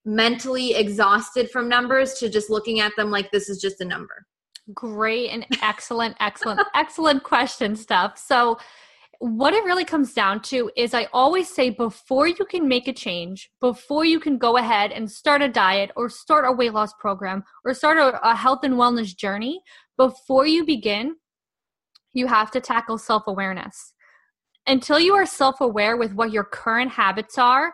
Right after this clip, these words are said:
Speaker 2: wh-, what are your strong suits, what are your weak points, what you need to work on, and truly deep down, what is your goal? And you are completely self-aware with that, of where you're going with your journey. That's the first starting point.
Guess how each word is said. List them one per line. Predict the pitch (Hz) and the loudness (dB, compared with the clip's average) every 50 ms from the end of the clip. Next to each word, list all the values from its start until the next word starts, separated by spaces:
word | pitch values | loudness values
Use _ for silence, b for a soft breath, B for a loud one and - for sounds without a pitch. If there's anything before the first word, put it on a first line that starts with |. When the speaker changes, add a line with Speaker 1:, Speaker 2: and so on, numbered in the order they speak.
| B B B B B _ | B B B B B _
Speaker 2:
wh-, | - 214 208 233 226 - | -8 -4 -2 -2 -2 -2
what | 226 214 240 262 | 0 0 2 2
are | 311 | 4
your | 330 370 381 | 2 2 0
strong | - - - 269 226 220 214 214 | -2 0 2 4 4 4 2 -2
suits, | - - 220 196 196 - _ _ - | -8 -8 -8 -8 -8 -10 _ _ -12
what | 214 214 240 254 | -6 -2 -2 0
are | 285 | 0
your | 302 330 330 | 0 0 0
weak | 277 240 247 233 - _ _ - | 0 -2 -4 -6 -8 _ _ -10
points, | 185 180 185 196 196 - - - | -8 -8 -6 -8 -10 -12 -14 -12
what | 220 214 208 247 277 277 | -6 -2 0 0 0 0
you | 294 302 | 0 0
need | 277 277 269 - | 0 0 0 -2
to | - 240 | -4 -4
work | 196 196 196 196 - 262 | -2 -2 -2 0 0 2
on, | 262 269 285 320 339 330 b b b _ | 2 2 2 0 -2 -8 b b b _
and | - 233 226 220 214 - _ | -6 -4 -4 -4 -6 -8 _
truly | - - - - - 311 320 339 330 349 330 | -18 -18 -12 -4 -2 0 0 2 2 0 0
deep | 269 - 262 269 277 - _ | 0 0 -2 -2 -2 -4 _
down, | - 247 233 240 240 226 | -2 0 0 0 0 0
what | 214 214 214 | 0 0 0
is | 226 208 | 0 -2
your | 220 214 196 190 - - _ _ _ _ - | -2 -4 -4 -6 -10 -20 _ _ _ _ -6
goal? | 202 185 190 214 277 302 b b b b b - | -4 -4 -4 -4 -6 -10 b b b b b -2
And | 240 247 | 0 2
you | 254 | 2
are | 269 302 | 2 2
completely | 294 - 277 254 - 294 277 277 262 | 0 -2 -6 -4 -2 -2 -2 -2 -2
self-aware | 247 - - - 233 233 226 - 233 214 196 196 196 208 | -4 -4 -2 0 0 0 0 0 0 0 0 0 0 0
with | 233 262 - - | 0 -2 -2 0
that, | 294 294 320 311 - | 2 2 2 0 -2
of | - 220 202 | -4 -4 -4
where | 202 196 220 226 240 262 | -4 0 0 2 2 2
you're | 247 240 233 | 0 0 -2
going | 196 220 220 226 226 220 | 0 0 0 0 0 -2
with | 208 214 214 - | -4 -6 -6 -6
your | 214 202 | -6 -6
journey. | 196 190 196 185 180 196 240 311 370 370 b b b _ _ | -6 -6 -6 -6 -6 -6 -6 -8 -8 -10 b b b _ _
That's | 196 190 220 220 220 262 - - - | -4 0 2 4 4 2 0 -2 -4
the | - 277 | -4 -4
first | 262 - - 226 220 220 - | -2 -2 -2 -2 -2 -4 -6
starting | - - 196 185 180 180 180 185 - | -6 -4 -2 -2 -2 -4 -8 -12 -12
point. | - 170 170 - - - | -12 -12 -12 -12 -14 -18